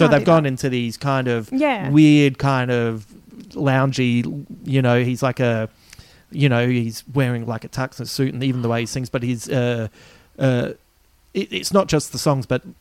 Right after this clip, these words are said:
Speaker 2: the lyrics as well, and the way,
Speaker 1: Cool.
Speaker 2: the way he puts words together i-, is really appealing.
Speaker 1: Awesome.
Speaker 2: Yeah.
Speaker 1: I love that. That's great.
Speaker 2: Yeah. I'm, I'm glad to share those five with you because one of the things of,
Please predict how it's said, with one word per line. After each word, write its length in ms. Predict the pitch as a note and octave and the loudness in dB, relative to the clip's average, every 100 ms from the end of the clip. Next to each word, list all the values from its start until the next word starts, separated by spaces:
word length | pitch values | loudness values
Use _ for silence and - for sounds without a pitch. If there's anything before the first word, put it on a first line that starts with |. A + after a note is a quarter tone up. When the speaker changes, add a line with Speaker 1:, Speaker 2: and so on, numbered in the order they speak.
| - | -4
Speaker 2:
the 100 | C3 | 0
lyrics 360 | B2 A#2 - | 0 0 -6
as 120 | A#2+ C3 | -6 -2
well, 160 | A2+ | -2
and 100 | G#2+ | -4
the 60 | A#2 | -6
way, 260 | A2 B2 | -2 2
Speaker 1:
Cool. 240 | D4+ E4+ C4 | 2 2 0
Speaker 2:
the 80 | A#2 | 0
way 260 | C3 D3+ | 0 0
he 180 | D3+ E3+ | 0 -4
puts 360 | - E3+ - - | -2 -2 -2 -4
words 340 | B2 B2 B2 | -2 -2 -6
together 500 | - A#2+ A#2 A2+ A2+ - _ _ _ _ _ | -10 -6 -4 -4 -8 -10 _ _ _ _ _
i-, 40 | - | -6
is 340 | B2+ B2+ B2+ | -4 -4 -8
really 340 | A#2+ C3 A2+ A#2 | -4 -2 -2 -8
appealing. 440 | - A#2+ A2+ A2+ | -8 -6 -6 -6
Speaker 1:
Awesome. 580 | - A#3 B3 - - A#3 E3+ | -2 0 0 -6 -12 -10 -4
Speaker 2:
Yeah. 160 | B3 C#4 | 0 2
Speaker 1:
I 60 | |
love 260 | D4 F4+ - | 2 0 0
that. 140 | G3+ | -4
That's 180 | C4 D4 | -4 -6
great. 380 | - E4 F4 E3 | -4 -2 0 4
Speaker 2:
Yeah. 320 | F#3+ F3 - - - - - - | 6 6 4 -4 -18 -20 -6 6
I'm, 440 | D#3+ E3 E3+ E3+ | 8 8 6 2
I'm 540 | D#3+ D#3+ D#3 D3+ D3 - _ _ _ | 4 4 4 -2 -4 -10 _ _ _
glad 260 | - D#3+ G3+ | 4 4 4
to 80 | G3 | 0
share 240 | - D3+ | 2 2
those 520 | D3+ C#3 C3 B2 A2+ - | 4 4 4 0 -4 -8
five 300 | - B2 A#2 | 0 2 2
with 100 | A#2 | -2
you 100 | A#2+ | -4
because 380 | A2+ A#2+ C3 A2 | -4 0 0 2
one 160 | D#3+ | 0
of 100 | E3+ | 0
the 280 | C#3 C3+ B2+ - - - | 2 2 2 -2 -18 -4
things 260 | C#3+ C3+ A#2+ | -2 -2 -4
of, 220 | A2 | -6